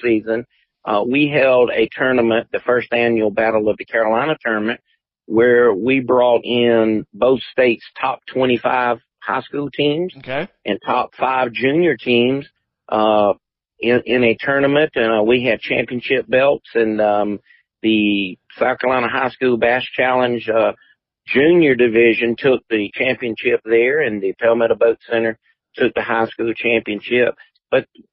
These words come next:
Speaker 1: but we all won that day. It gave us an opportunity to come together as one in unity. And, uh, that was one word that we learned in the conference last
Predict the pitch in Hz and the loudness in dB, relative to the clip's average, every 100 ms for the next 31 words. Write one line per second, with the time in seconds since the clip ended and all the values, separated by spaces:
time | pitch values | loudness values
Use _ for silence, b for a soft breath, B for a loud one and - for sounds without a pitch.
0 | - 135 127 131 - 151 170 165 139 160 | 0 0 0 -2 0 0 2 2 2 2
1 | 160 135 120 104 - 123 120 117 127 147 | 2 2 0 0 2 4 4 2 0 0
2 | 160 151 156 143 127 139 - 135 - 139 | 2 2 0 0 -2 -2 -4 -8 -4 -2
3 | 127 127 120 - 107 139 139 135 123 117 | -2 -2 -4 -6 -8 -4 -4 -4 -2 2
4 | 120 113 107 - 107 101 104 104 117 127 | 2 2 0 -2 -6 -6 -10 -2 2 4
5 | 113 101 95 95 _ _ _ 113 117 113 | 2 0 -2 -8 _ _ _ -2 2 2
6 | 135 127 101 - 95 90 - _ _ - | 4 2 0 -4 -4 -4 -6 _ _ -2
7 | 117 117 113 110 113 143 156 143 135 143 | 0 2 2 2 2 2 2 2 2 0
8 | 139 131 131 127 117 104 123 120 123 123 | 4 4 4 4 2 2 2 2 2 0
9 | - 117 104 - 135 123 - 113 - 110 | -2 -2 -2 -4 -4 -4 -4 -8 -4 -2
10 | 107 104 | 0 -2